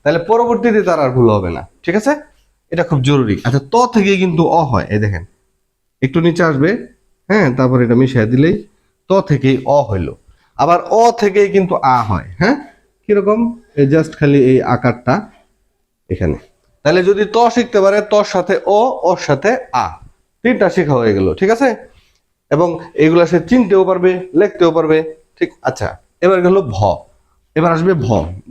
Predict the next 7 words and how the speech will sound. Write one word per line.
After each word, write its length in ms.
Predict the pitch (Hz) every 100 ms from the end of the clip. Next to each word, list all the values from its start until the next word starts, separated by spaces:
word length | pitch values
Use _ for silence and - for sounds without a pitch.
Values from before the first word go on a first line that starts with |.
| 120
ভ, 20 | 104 156 101 -
ভ 20 | - 190
কিভাবে? 320 | 196 202 208 226 277 - _ _ 139
মাত্রা 240 | 160 180 180
দিলাম, 220 | 170 160 226 226 -
দেওয়ার 180 | 135 190 151
পরে, 160 | 147